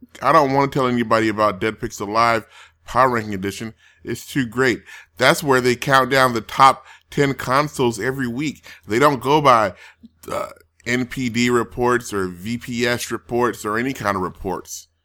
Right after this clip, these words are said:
They go by the zeitgeist. The zeitgeist is what people are talking about on the streets, in the back alleys. What the real, what the real gamer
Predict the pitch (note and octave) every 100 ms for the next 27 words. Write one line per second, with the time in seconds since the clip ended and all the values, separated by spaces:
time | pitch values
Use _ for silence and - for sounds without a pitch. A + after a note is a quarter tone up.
0 | _ _ _ _ A#2+ B2 B2+ B2 G#2+ D#3
1 | A#3 C#4 D4+ C3+ - - - _ _ _
2 | _ _ _ _ _ _ _ _ B2 C3+
3 | C3 F3+ D#3 D#3+ D3 B2 C#3 C3+ C3 E3
4 | D#3 C#3 C#3+ C3+ C3+ C3+ B2 - - -
5 | - B2 C#3 B2+ - - D3 A#2+ B2+ B2+
6 | B2 B2+ B2 A#2+ C#3 B2+ F#2+ F#2+ - _
7 | _ _ _ _ _ _ _ - B2+ C3+
8 | C3 B2+ B2 C3+ D3 D#3+ E3 D#3 C3 -
9 | _ _ - D#3 E3+ C3+ A2+ B2 C#3 B2+
10 | A#2+ A#2+ A2+ G#2+ F#2